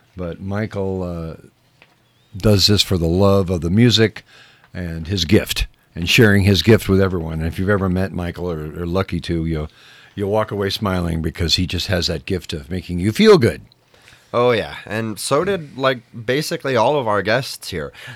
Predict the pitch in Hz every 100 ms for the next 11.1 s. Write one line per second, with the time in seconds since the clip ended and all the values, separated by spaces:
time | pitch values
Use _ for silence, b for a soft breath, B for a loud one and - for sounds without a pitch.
0 | B 139 143 139 117 127 117 107 107 113
1 | 113 101 98 95 - 104 87 85 - 110
2 | - 104 95 101 104 101 95 82 76 B
3 | B B - 110 123 120 180 175 123 151
4 | 139 117 - 117 120 117 190 214 160 -
5 | - 330 147 - 127 104 - 104 90 101
6 | 95 87 127 139 98 82 90 85 85 82
7 | 82 82 80 85 85 82 80 85 80 78
8 | 92 87 85 90 - B B - 175 196
9 | 180 147 147 123 120 131 117 107 98 -
10 | 127 110 - 90 76 - 104 98 90 67
11 | 57